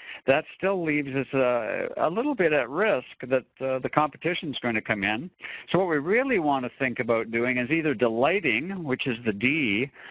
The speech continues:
better yet, how do we amaze our customers? How do we provide the service, the support required that causes our current customer base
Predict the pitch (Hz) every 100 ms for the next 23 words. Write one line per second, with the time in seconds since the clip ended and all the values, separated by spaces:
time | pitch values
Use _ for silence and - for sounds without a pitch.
0 | - 101 98 160 180 156 143 127 123 -
1 | - _ - 156 180 202 175 131 113 107
2 | 107 120 131 110 95 87 85 87 85 -
3 | _ - 92 - 101 - - 71 - -
4 | - - - 220 220 131 131 131 117 98
5 | 95 - - 165 160 165 156 - 117 101
6 | - - - 151 147 143 - 104 - -
7 | 117 110 107 107 110 - - - 110 -
8 | - 139 156 135 123 110 101 - 156 156
9 | 135 - 120 107 - 104 92 104 95